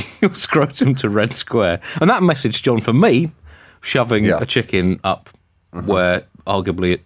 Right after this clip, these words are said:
Speaker 1: it d-, doesn't necessarily need to be shoved. That message is that if you, a human being, are going to eat eggs, then logically you should be prepared to shove a chicken up your plinkster. I, I think that's what the message from that is.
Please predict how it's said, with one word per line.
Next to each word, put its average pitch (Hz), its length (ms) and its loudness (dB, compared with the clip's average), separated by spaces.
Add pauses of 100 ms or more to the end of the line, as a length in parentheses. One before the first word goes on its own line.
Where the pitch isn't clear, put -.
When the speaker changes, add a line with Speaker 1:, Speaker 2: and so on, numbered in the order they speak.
Speaker 1:
it - 320 -8
d-, - 80 -12
doesn't 101 320 -4
necessarily 98 400 -2
need 92 140 0
to - 40 -14
be 92 100 -6
shoved. 92 300 -2 (360)
That 175 140 2
message 151 320 2
is 117 360 2 (260)
that 123 80 0
if 127 140 -2
you, 156 300 4
a 135 40 2
human 135 340 2
being, 123 200 2
are 104 40 2
going 120 220 2
to - 160 -2
eat 113 180 2
eggs, 101 440 -4 (100)
then 110 140 0
logically 117 480 0
you 98 160 2
should - 240 0
be 113 100 2
prepared 104 480 -2
to 107 80 -2
shove 98 220 -2
a 95 60 0
chicken 98 360 -2
up - 100 -4
your 92 100 -2
plinkster. 92 520 -4
I, 127 180 0
I 131 40 2
think 165 180 0
that's 147 240 0
what 139 120 2
the 120 80 2
message 120 300 0
from 107 120 -2
that 107 180 2
is. - 200 -4